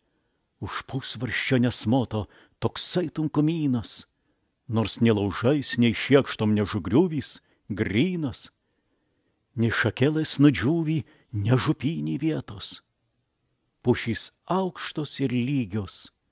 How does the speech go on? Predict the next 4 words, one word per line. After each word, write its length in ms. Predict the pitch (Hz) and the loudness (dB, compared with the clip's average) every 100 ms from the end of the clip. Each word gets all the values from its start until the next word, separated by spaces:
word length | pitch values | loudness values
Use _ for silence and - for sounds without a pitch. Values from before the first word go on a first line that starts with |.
| _ _ _ _ _ _ - | _ _ _ _ _ _ -8
tartum 360 | 107 - 107 104 | -6 -2 -2 -2
nugenėtos. 840 | 87 107 110 117 - 90 - - _ _ _ _ _ _ _ _ _ _ _ _ _ _ _ _ _ _ _ _ _ _ _ _ _ _ _ _ _ - | 0 0 0 -2 -6 -12 -10 -10 _ _ _ _ _ _ _ _ _ _ _ _ _ _ _ _ _ _ _ _ _ _ _ _ _ _ _ _ _ -2
E, 160 | 127 131 | 0 0
kvėpimas 720 | - 104 123 127 139 131 120 | 0 4 4 4 4 2 0